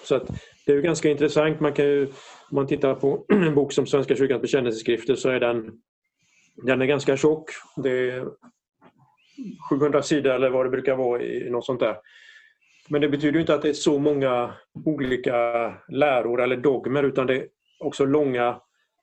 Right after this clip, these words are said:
utredande texter, liksom argumenterande texter. Varför man, och då är det ju bibel, bibelargument helt enkelt som man går igenom. Och så vad man bekänner och sen också då vad man tar avstånd från, vad man förkastar som man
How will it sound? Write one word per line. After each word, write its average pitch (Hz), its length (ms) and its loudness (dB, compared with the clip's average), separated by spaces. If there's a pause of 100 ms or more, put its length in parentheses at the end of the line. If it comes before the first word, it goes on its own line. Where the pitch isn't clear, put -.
(360)
utredande 151 640 2
texter, 143 540 -2
liksom 123 180 -4
argumenterande 131 920 0
texter. 107 500 -4 (880)
Varför 131 640 0
man, 120 340 -2
och 127 220 -2
då 151 140 2
är 151 120 0
det 135 80 0
ju 143 320 -2 (840)
bibel, 113 420 -2 (360)
bibelargument 120 1000 -2
helt 127 180 -2
enkelt 107 320 -6
som 110 140 -8
man 120 260 -8
går 120 200 -2
igenom. 110 360 -2
Och 120 80 -6
så 143 120 -2
vad 147 120 -6
man 147 140 -2
bekänner 170 540 0
och 151 120 -2
sen 143 200 0
också 139 320 -2
då 127 240 0
vad 120 140 0
man 120 180 -2
tar 117 180 0
avstånd 135 460 0
från, 143 360 2
vad 117 120 0
man 110 140 -4
förkastar - 600 -6
som - 140 -16
man 117 160 -10